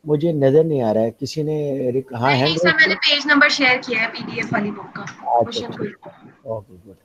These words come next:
Speaker 1: ठीक है। तो अकाउंट receivable एक asset है, आपका account receivable increase हुआ है, आप उसे debit करेंगे और revenue को credit करेंगे, ठीक है। ये बात हमेशा याद रखिएगा।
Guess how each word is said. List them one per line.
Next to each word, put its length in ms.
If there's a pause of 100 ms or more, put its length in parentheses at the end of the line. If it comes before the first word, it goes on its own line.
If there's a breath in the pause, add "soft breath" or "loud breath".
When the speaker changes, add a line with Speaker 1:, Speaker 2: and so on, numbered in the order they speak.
(640)
Speaker 1:
ठीक 140
है। 80 (540)
तो 60
अकाउंट 600
receivable 680
एक 180
asset 400
है, 220 (580)
आपका 400
account 400
receivable 540
increase 520
हुआ 180
है, 160 (360)
आप 240
उसे 180
debit 400
करेंगे 540 (680)
और 160
revenue 640
को 240
credit 500
करेंगे, 380 (360)
ठीक 160
है। 100
ये 140
बात 280
हमेशा 320
याद 260
रखिएगा। 480